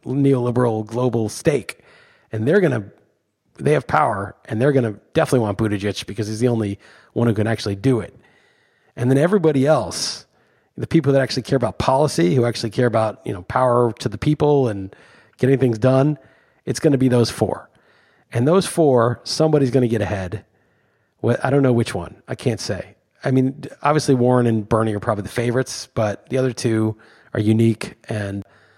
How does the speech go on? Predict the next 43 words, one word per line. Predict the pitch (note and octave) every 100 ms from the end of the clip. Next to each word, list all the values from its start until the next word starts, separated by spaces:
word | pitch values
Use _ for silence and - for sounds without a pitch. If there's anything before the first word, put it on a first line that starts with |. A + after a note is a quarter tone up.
| _ _ _ -
and | A2
I |
think, | G#2+ G#2+ -
you |
know, | A2
I, | A#2
I | - G#2+ A2+
like | A2 G2
Tulsi | - G2+ G#2
Gabbard | G#2 G2 F#2+
the | F2+
best, | F#2 -
but | G#2+ G2+ - _ _ _ _ _ -
Regardless, | B2+ C#3 A#2 F2 -
it's | -
gonna | - C3
be | B2
one | A#2+
of |
those | A2+
four. | - A2
So | D3
whoever | D#3+ G3+ G#3 G3+ - - -
of | C#3
those | C#3+ -
four | D3+ C3+
emerges, | B2+ B2+ G#2+ G2+ F#2+ - _
maybe | C3+ C#3 C3
there'll | A#2+ A#2
be | G#2+
two | - B2
of | F#2+
them. | F#2+ - - - - _ _ _ _ _ _ -
And | C3 C3
then | B2+ B2
they'll | C#3 D3
be | C#3+
going, | C3 B2+ B2+ C#3 C3+ C#3
one | D3+
of |
them | C3+
will | B2
finally | - C3 B2 A#2 A2+